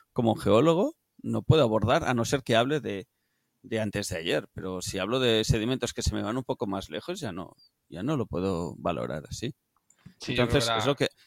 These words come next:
Speaker 1: es lo que hablábamos, que el, el lenguaje que estamos utilizando para valorar una cosa y otra, no, no, la misma palabra no la estamos entendiendo igual.
Speaker 2: Claro, hay que
Speaker 1: Y
Speaker 2: ser
Speaker 1: por mucho que pongas definiciones y tú digas, "No,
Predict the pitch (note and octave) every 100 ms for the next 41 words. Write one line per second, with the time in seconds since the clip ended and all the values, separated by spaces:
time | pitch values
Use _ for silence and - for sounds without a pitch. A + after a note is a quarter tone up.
0 | _ - A#2+ D#3+ - A2+ G#2 C#3 A2+ G#2
1 | G#2 - G#2 _ _ _ _ _ _ -
2 | B2 A#2+ A#2 A2 G#2 G#2 G2 F#2+ G#2+ _
3 | _ - A#2+ G#2+ G2 G2 G#2+ E3+ F3+ -
4 | B2 C#3 C#3+ C3 B2+ B2 A#2 D3 D3 A2+
5 | G2+ A2 G#2+ G2+ G2+ G2+ A#2+ C#3 C3+ C3+
6 | C3+ A#2 A#2 C#3 C#3 D#3 B2+ A#2+ A#2+ -
7 | A#2+ A#2+ _ - A2+ A2 D#3 E3 E3 D#3
8 | E3 D3 F3+ - C3 B2+ D3 - C3 C3
9 | A2+ A#2 A2 A2+ A#2 D3+ B2 D3 F#3 -
10 | _ _ - G2 E2 E2 - _ _ _
11 | _ _ - A#2+ G#2 A2+ A2+ A2+ A#2 A2+
12 | B2 A#2 D3+ - F#3 D#3 D3+ D3+ C#3+ C3+
13 | - C3 A#2 D3+ D3+ A#2 A#2+ C3+ B2+ G#2+
14 | A#2 D#3+ B2+